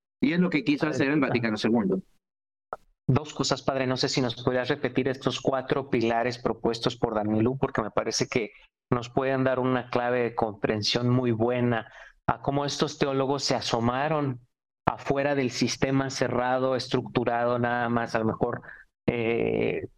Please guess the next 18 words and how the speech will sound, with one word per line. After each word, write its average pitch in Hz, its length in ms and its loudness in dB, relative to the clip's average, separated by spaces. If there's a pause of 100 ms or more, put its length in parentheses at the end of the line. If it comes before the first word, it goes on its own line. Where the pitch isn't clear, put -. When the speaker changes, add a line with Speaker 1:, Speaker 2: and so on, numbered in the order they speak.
(100)
Speaker 2:
digamos, 120 680 0
demasiado 127 560 2
apegado 123 420 0
a 127 40 4
la 117 140 2
visión 123 400 0
propia. 123 460 -2
O - 420 -20
sea, - 180 -2
¿cómo 147 260 -2
pudieron 131 500 0
todos 131 300 0
estos 127 320 -2
grandes 123 400 -2
teólogos 120 500 0
asomarse 131 600 0
hacia 151 160 0
afuera? 143 440 -2